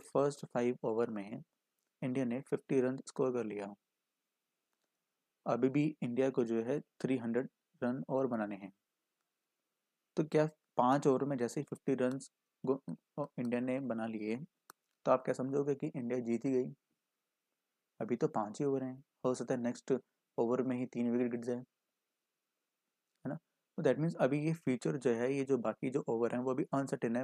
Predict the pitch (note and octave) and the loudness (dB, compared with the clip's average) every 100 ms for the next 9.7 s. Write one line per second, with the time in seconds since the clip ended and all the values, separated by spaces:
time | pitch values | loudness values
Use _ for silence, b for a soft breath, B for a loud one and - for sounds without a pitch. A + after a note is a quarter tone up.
0 | - B2 C3 B2+ C3 C#3 - B2 A#2 B2 | -4 -2 -2 0 -4 -4 -4 -4 -2 -2
1 | A2+ G2 F#2 _ _ _ _ _ _ _ | -4 -8 -14 _ _ _ _ _ _ _
2 | _ _ _ - - C3+ B2+ E3 D#3+ C3 | _ _ _ -8 2 4 4 2 2 2
3 | B2 E3 D3 B2 A#2 C#3+ A#2+ A#2 G#2 G2+ | 0 0 0 0 2 2 0 -4 -8 -10
4 | F2+ F#2+ _ _ _ _ _ _ _ _ | -12 -18 _ _ _ _ _ _ _ _
5 | _ _ _ C3+ C#3+ C#3+ D#3+ D3 B2+ C#3+ | _ _ _ 2 4 4 0 0 0 0
6 | D3+ D#3 - - A#2+ C3+ - _ - A#2+ | -2 -4 -2 4 4 4 -4 _ -2 0
7 | A2+ A2+ B2 C3+ B2+ B2 C#3 C3 C#3 - | 2 0 0 -2 -2 -2 -2 0 -2 -4
8 | C#3+ - D3 - B2 B2+ - D3 B2 A#2+ | -6 -4 -6 -2 -2 -2 -2 0 2 2
9 | B2+ B2 A2+ G#2+ G2+ G2 F2+ | 0 -2 -4 -6 -8 -10 -12